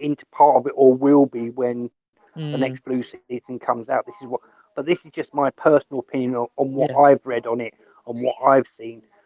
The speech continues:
Speaker 1: and I'm sort of trying to read between the lines. And I think we're already in, or we're already getting into the spars part of it. So remembering that these people were rush, rush, rush, rush, rush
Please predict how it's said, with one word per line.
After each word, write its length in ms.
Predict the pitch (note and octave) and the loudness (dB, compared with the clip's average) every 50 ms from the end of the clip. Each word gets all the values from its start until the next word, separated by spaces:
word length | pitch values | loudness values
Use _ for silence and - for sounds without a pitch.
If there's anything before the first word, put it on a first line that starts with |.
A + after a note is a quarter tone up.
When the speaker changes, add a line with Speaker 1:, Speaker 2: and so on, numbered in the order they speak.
| _ _ - | _ _ -4
Speaker 1:
and 80 | C3+ C3+ | -2 0
I'm 120 | C3+ B2+ | 0 0
sort 220 | - C3+ A#2+ A#2+ | -4 -8 -12 -10
of 40 | - | -2
trying 180 | - C#3 C3 B2+ | 0 2 2 2
to 40 | B2 | 0
read 260 | C3 C3+ C3 B2+ - | 0 0 0 0 -4
between 340 | B2+ - - - C3 B2+ B2 | -10 -20 -14 -12 -10 -8 -6
the 80 | A#2+ A#2+ | -6 -2
lines. 380 | B2+ B2 B2 B2+ B2+ B2 A#2+ - _ _ _ _ _ _ _ _ - | 0 0 0 0 0 -4 -8 -10 _ _ _ _ _ _ _ _ -6
And 100 | B2 C3 | -2 0
I 200 | C#3 D3 D3+ C#3+ | 2 2 2 2
think 280 | - - B2+ C3 B2 G#2+ | 0 -6 -10 -10 -10 -4
we're 180 | A#2+ B2+ B2+ C3 | 0 2 4 6
already 460 | C3+ C3 C3 C#3 C3 C3 C3 B2+ - - B2 - - _ _ _ _ _ _ - | 6 6 6 4 4 2 0 -2 -4 -8 -14 -16 -16 _ _ _ _ _ _ -8
in, 360 | C#3 D3 D3 C#3 C3 B2+ A#2+ - _ _ _ _ - | -4 -2 0 0 0 -2 -2 -6 _ _ _ _ -2
or 160 | C#3 C3 B2+ B2 | 0 0 2 4
we're 140 | B2+ C3+ | 4 6
already 280 | C#3 C#3 C#3 C3 B2 A#2+ | 6 8 8 6 4 2
getting 300 | - - C#3 A#2 - B2+ | 0 -4 -4 -4 -2 -2
into 260 | C3 C3 B2+ - A#2 | -2 -2 -4 -6 -10
the 120 | - B2 - | -16 -18 -18
spars 540 | - - _ - C#3 B2+ B2+ B2+ B2 A2+ - _ - | -18 -16 _ 0 4 6 6 6 6 4 0 _ -2
part 320 | - C3+ C3 C3+ B2+ B2+ | 4 6 6 6 6 4
of 120 | A#2+ A2+ A2+ | 2 -2 -2
it. 100 | G#2 - _ _ _ _ _ _ _ _ _ | -6 -14 _ _ _ _ _ _ _ _ _
So 100 | C3+ C3 | -2 0
remembering 680 | C3+ C3 C#3 D3+ D#3 E3 D#3+ C#3+ C#3+ C#3+ C#3 C3+ C3+ B2+ - _ _ _ _ _ | 0 2 4 4 4 4 4 2 0 -2 -4 -4 -6 -8 -10 _ _ _ _ _
that 220 | C3 C3+ B2+ A#2+ - _ | -6 -4 -4 -6 -8 _
these 220 | C#3 D3 D3 C3+ - _ | -14 -14 -14 -14 -16 _
people 340 | - C3 C#3 B2+ - - A#2+ | -12 -10 -10 -10 -10 -10 -4
were 180 | B2 A#2+ A#2 A2+ | -2 -2 -2 2
rush, 260 | A#2+ D3+ D#3 - - - | 2 0 0 0 -4 -6
rush, 200 | C#3+ C#3 - - - - | -6 -4 -4 -6 -6 -6
rush, 200 | C#3+ - - - - | -6 -6 -6 -8 -8
rush, 180 | C3+ B2 B2+ - - | -8 -8 -8 -8 -2
rush 200 | D3 C#3+ - | -2 -2 -2